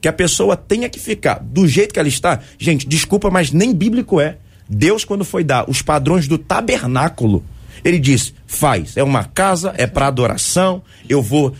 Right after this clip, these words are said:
eu vou lá, vou visitar vocês, mas tem um padrão, faz nessa medida, faz com esse tecido, faz desse jeito, porque se não for, eu não recebo." Não é o fato de você fazer aquilo que você quer,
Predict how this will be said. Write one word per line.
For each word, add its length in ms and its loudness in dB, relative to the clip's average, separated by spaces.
eu 120 2
vou 260 2
lá, 420 2
vou 220 -4
visitar 440 -4
vocês, 540 0
mas 180 0
tem 140 2
um 60 -2
padrão, 420 0
faz 260 0
nessa 240 2
medida, 540 0
faz 180 -2
com 120 0
esse 200 0
tecido, 520 0
faz 200 0
desse 260 2
jeito, 340 0
porque 160 -4
se 120 -2
não 100 4
for, 300 2
eu 80 -2
não 80 0
recebo." 480 0
Não 100 2
é 40 4
o 40 0
fato 280 -2
de 80 -4
você 240 0
fazer 500 0
aquilo 300 0
que 80 -8
você 260 0
quer, 260 -2